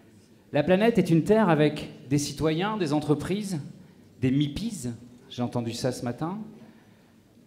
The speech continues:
des gens plus ou moins happies, qui ont su faire société avec des associations, des collectivités, avec des hauts, avec des bas, avec des débats, du haut débit. La planète est une terre avec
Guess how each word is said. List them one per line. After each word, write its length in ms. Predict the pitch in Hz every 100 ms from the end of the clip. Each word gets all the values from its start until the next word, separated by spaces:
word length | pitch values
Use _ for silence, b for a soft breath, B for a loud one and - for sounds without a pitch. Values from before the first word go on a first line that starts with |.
| _ _ _ _ _ _ _ _ 107
des 80 |
gens 240 | 143 160 151
plus 240 | - 139
ou 60 | 143
moins 340 | 139 135 131
happies, 520 | 139 139 175 214 143 110 107 - - - - - - _
qui 100 | -
ont 60 | 190
su 140 | 190
faire 180 | 208 220
société 520 | 220 214 208 220 247
avec 200 | 202 156
des 120 | 156 143
associations, 640 | 143 139 147 147 190 202
des 140 | -
collectivités, 840 | 190 151 147 143 139 139 185 - -
avec 240 | 120 127
des 140 | 127 135
hauts, 200 | 180 185
avec 180 | 123 120
des 120 | 127
bas, 280 | 143 190 214 - - _ _ _ _ -
avec 220 | 107 113
des 80 | 123
débats, 480 | 139 143 180 233 - - - _ _ _ _ _ _ _ _ _ _ _ _
du 140 | 104
haut 120 | 117 127
débit. 440 | 127 131 202 - - - - _ _ _ _ _ - - _ _ _ _ b b b b
La 80 | 156
planète 280 | 208 247 254
est 120 | -
une 160 | 208 208
terre 240 | 240 220
avec 340 | 175 175 175